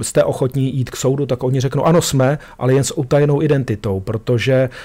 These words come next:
eh, my nebudeme riskovat, že se nám paní Bradáčová bude mstít.“ Například jeden, protože myslím si, že to zachytli v nějaké komunikaci mé, se dostal do jejího hledáčku taky v zápětí. A je to poměrně významný člověk, který mě právě dal tu informaci, že to byla ona,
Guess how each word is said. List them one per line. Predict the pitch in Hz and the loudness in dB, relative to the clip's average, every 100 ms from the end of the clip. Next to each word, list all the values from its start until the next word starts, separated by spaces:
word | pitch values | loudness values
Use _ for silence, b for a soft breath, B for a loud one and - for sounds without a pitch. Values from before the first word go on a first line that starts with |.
| B | B
eh, | 120 120 | 0 2
my | 139 | 4
nebudeme | 147 143 120 | 4 4 4
riskovat, | 107 - - 113 107 | 2 -2 -2 -2 -2
že | 104 107 101 | -2 0 0
se | - 113 | 0 0
nám | 110 | 0
paní | 107 110 | 0 0
Bradáčová | 107 104 101 - 113 107 | 0 0 -2 -2 -2 -2
bude | 101 104 101 | -2 -2 -2
mstít.“ | - - 87 | -2 -6 -4
Například | 131 123 135 120 131 123 B B - | -4 -2 -4 2 0 0 B B 0
jeden, | 123 127 131 | 2 4 4
protože | 123 120 123 131 | 0 -2 0 4
myslím | 123 117 - 123 | 4 2 0 -2
si, | 117 120 | -2 0
že | 123 | -2
to | 127 | -2
zachytli | 120 110 127 - 123 120 | -2 -2 -4 -2 0 0
v | 127 | 0
nějaké | 120 117 127 | 0 0 0
komunikaci | 120 117 120 120 127 120 - | 0 0 0 0 -2 -2 0
mé, | 123 123 123 123 B | 0 2 0 -4 B
se | - 120 | -4 -2
dostal | 117 - 127 127 | 0 0 2 4
do | 123 | 4
jejího | 127 131 117 | 4 4 4
hledáčku | 127 127 127 - 131 | 2 2 0 -2 -4
taky | 135 - 71 - - | -4 -6 -12 -12 -14
v | 107 | -6
zápětí. | 110 90 107 90 - 95 - | -4 -4 -6 -6 -8 -16 -6
A | |
je | 113 | -4
to | 113 117 104 - | 0 -2 -2 -10
poměrně | 117 117 120 120 | -6 -2 0 0
významný | 110 113 120 117 120 | 0 -2 0 0 0
člověk, | 110 110 110 117 123 B B B | -2 -4 0 0 -2 B B B
který | 120 | 0
mě | 123 123 | 4 4
právě | 127 123 123 135 | 4 4 4 2
dal | 123 120 | 2 0
tu | 117 | 0
informaci, | 113 - 117 120 - 120 | -2 0 0 0 0 -2
že | 113 | -2
to | 113 | -2
byla | 117 127 - | 0 0 2
ona, | 160 135 92 | 4 4 0